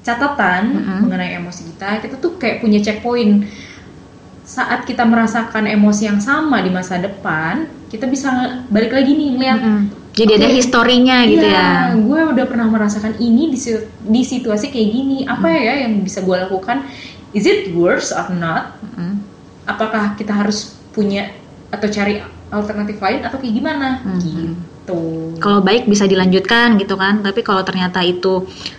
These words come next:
Speaker 2: suatu hal yang harusnya diperbaiki, ya bisa kita perbaiki di masa depan.
Speaker 1: Bener banget. Nah, tadi itu empat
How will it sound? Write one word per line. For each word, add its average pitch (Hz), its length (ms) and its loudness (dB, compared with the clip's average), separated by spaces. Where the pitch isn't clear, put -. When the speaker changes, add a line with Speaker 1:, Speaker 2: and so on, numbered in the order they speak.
Speaker 2:
suatu 196 320 -2
hal 190 240 0
yang 180 320 2
harusnya 190 400 -2
diperbaiki, 180 720 0
ya 175 80 2
bisa 175 240 -4
kita 170 160 -8
perbaiki 170 400 -2
di 214 240 2
masa 180 240 0
depan. 165 400 -8
Speaker 1:
Bener 185 560 -2
banget. 165 480 -8
Nah, 170 240 -12
tadi 220 240 -2
itu 302 180 2
empat 226 300 0